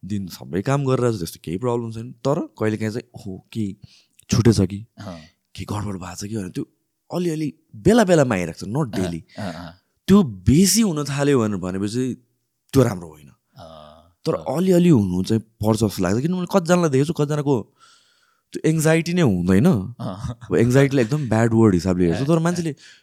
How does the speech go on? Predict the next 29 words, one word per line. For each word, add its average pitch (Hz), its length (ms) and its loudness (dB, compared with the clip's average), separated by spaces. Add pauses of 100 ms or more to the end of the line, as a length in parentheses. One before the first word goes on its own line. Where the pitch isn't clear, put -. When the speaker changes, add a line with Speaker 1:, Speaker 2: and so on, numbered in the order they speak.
Speaker 1:
फ्युचर 190 340 4
नै 202 80 -4
सोच्दैन 123 340 -4
भनौँ 104 240 -4
न 139 40 -4
एउटा 104 160 0
हिसाबले। 123 380 -2
Speaker 2:
उम्, 107 80 -6
उम्, 90 100 -8
उम्, 85 400 -14
उम्। - 120 -12
Speaker 1:
दिनदिनै 156 340 0
जे 123 160 0
चलिरहेछ, 135 440 -2
चलिरहेछको 101 500 -2
हिसाबले। 113 360 -6 (200)
Speaker 2:
अँ। 92 200 -16
Speaker 1:
तर 120 60 -8
त्यो 165 140 0
पनि 170 140 0
लङ 123 320 2
रनमा 120 200 2
चाहिँ 110 100 -2
फेरि 113 180 -2
राम्रो 95 320 -2
होइन 82 220 -6
नि 90 140 -8
त, 78 60 -18
Speaker 2:
उम्, - 300 -14